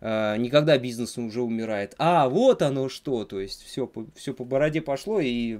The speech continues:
стало понятно через полгода. Нет, это надо локализовать и решить достаточно оперативно и быстро, что иногда очень-очень сложно.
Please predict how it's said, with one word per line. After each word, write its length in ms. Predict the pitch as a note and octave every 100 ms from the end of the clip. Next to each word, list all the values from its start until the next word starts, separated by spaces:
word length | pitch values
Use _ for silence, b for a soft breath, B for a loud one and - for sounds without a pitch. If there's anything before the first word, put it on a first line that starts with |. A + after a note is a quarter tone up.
| G#2
стало 320 | - D#3 C#3+
понятно 480 | - B2+ E3 D3+ A2+
через 240 | B2 A#2
полгода. 540 | - B2 A#2+ A2 G2+ G2+
Нет, 320 | C#3+ A#2+ A#2
это 300 | G#2+ G#2+ G2+ B B B B
надо 400 | C3+ C3+ B2 -
локализовать 840 | C#3 D#3 E3+ D#3+ D3 D#3+ G3+ A3 -
и 100 | B2
решить 320 | B2 - E3
достаточно 540 | A2+ - C3 - - A2+
оперативно 480 | A2 A#2 C#3 C3
и 60 | B2
быстро, 360 | A2+ A2 - G#2
что 220 | - B2
иногда 360 | A#2+ A2 A2+
очень-очень 680 | - C3 B2 A2 G2+ - G2+
сложно. 380 | - G#2 -